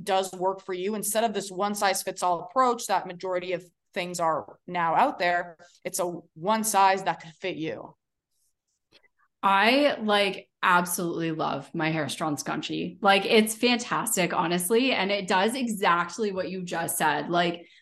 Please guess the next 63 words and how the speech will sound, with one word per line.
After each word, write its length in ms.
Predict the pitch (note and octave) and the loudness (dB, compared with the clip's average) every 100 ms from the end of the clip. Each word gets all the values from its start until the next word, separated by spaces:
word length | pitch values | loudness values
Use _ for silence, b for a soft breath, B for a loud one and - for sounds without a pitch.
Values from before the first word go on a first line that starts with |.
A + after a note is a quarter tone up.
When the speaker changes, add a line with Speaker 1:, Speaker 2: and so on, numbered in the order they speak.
| B | B
Speaker 2:
I 260 | F#3 G3 A#3 | -2 2 4
have 340 | B3 G#3+ F#3 | 2 0 -2
problems 500 | F#3+ E3 E3+ E3+ - | -2 -2 0 -2 -6
because 320 | - F3 F3+ D#3+ | -6 -4 0 2
I'm 160 | D#3+ | 2
a 60 | D3+ | 2
runner. 500 | D#3 - C#3+ G3 A3 | -2 -4 -4 -6 -4
And 180 | E3 E3 | -2 -2
so 180 | F3+ E3 | 0 0
when 140 | D#3+ | 2
I 120 | D#3 D#3 | 0 0
run, 540 | F3+ G3 E3+ D#3+ D#3 | 2 2 4 2 -2
if 200 | E3 D#3 | -4 -6
I 120 | D#3+ | -4
just 200 | E3+ F#3 | -4 -2
use 160 | G#3 F#3 | -4 -2
a 40 | |
regular 460 | E3 D#3 D#3+ D#3+ D#3 | -2 -2 0 0 -2
elastic, 800 | D#3 C#3 D3 - A3+ C4 D#4 - | -2 -4 -4 -2 0 2 2 -2
like, 240 | F#3+ F3 E3+ | -2 -2 -2
yes, 440 | E3+ D#3 A2+ F3+ - B B - | 0 0 0 -6 -10 B B -2
I 80 | F#3+ | 0
either 280 | F3+ A3+ | 4 4
wrap 320 | A3 G#3 A#3 B3+ | 4 4 2 2
it 60 | |
around 480 | B3+ A3 G#3+ G#3 G#3 - - | 2 4 4 2 -2 -10 -6
three 200 | D#4+ D#4+ | -2 0
times 360 | D4 C#4 C4+ | 2 2 0
and 160 | - A3+ | 0 -2
it 140 | G#3 | -2
just, 120 | G#3+ | -4
like, 160 | G#3+ G3+ | -4 -2
completely 540 | A3+ G#3+ A3 G#3 G#3+ | -2 0 0 0 0
falls 380 | G3+ - F#3 F#3 | -2 -2 -2 0
out 120 | F3+ | -2
of 60 | F3+ | 0
my 140 | F3 | -2
hair 180 | F3+ F3 | 0 -2
while 140 | F3 F3 | 0 -2
I'm 100 | F3+ | 0
running, 400 | B3+ B3 B3 A#3 | 2 2 -2 -2
or 120 | G3+ | 0
I 60 | F#3+ | 2
have 120 | G3 | 0
to, 100 | A3 | -2
like, 160 | G3 F3 | -6 -6
try 240 | - A3 | -2 0
and 80 | A3 | 2
wrap 180 | G3 F#3 | 2 2
it 60 | |
around 220 | F3+ F3+ F3+ | 0 -2 -4
a 80 | |
fourth 300 | - A3+ A3 | 2 2 2
time. 360 | - G3+ F#3+ F#3 | -2 -2 -2 -2
And 180 | F#3 F#3 | -2 -2
then 100 | F3+ | -2
it's 200 | F3+ - | -2 -4
so 320 | - F3+ G3 | 0 0 0
tight 560 | G3 - C3+ E3 C#4 - | -4 -6 -4 -2 -2 -2
and 100 | G3+ | -4
it 120 | G3+ | -4
just, 180 | F#3+ - | -6 -2
like, 240 | G3 F#3+ | -2 -2